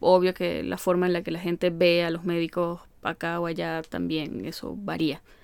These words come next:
Pero yo quería preguntarte, porque tú particularmente, como dije, tienes presencia bien importante en internet.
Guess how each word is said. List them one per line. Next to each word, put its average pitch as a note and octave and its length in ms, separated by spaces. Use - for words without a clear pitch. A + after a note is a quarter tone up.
Pero A#3 160
yo A#3+ 120
quería D4 240
preguntarte, A3+ 920
porque G#3 720
tú E4+ 140
particularmente, C#4 840
como G#3+ 200
dije, A#3 220
tienes B3 400
presencia A3 760
bien A#3+ 240
importante G#3 640
en G#3 80
internet. F#3+ 520